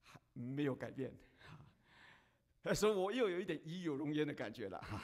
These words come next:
<laughs> 那么这个使命宣言讲什么呢？说要引领未信的人归信基督。我们也要带领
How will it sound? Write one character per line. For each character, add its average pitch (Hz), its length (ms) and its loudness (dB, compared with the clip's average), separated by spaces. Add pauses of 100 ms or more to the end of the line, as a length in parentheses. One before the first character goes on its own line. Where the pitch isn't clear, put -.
(540)
<laughs> - 840 -20
那 262 100 0
么 277 120 -2
这 294 220 -6
个 240 200 0
使 - 240 -8
命 262 120 0
宣 262 180 0
言 247 100 0
讲 214 240 0
什 190 140 -2
么 180 120 -2
呢？ 254 160 -6 (600)
说 285 180 -2
要 262 140 2 (100)
引 302 360 0
领 214 360 0
未 247 340 -2
信 226 240 -4
的 175 120 0
人 143 360 -2
归 175 200 0
信 160 220 -6
基 120 180 -8
督。 117 160 -12 (1400)
我 175 80 6
们 262 120 6
也 240 180 2
要 254 180 0
带 277 340 0
领 185 240 -2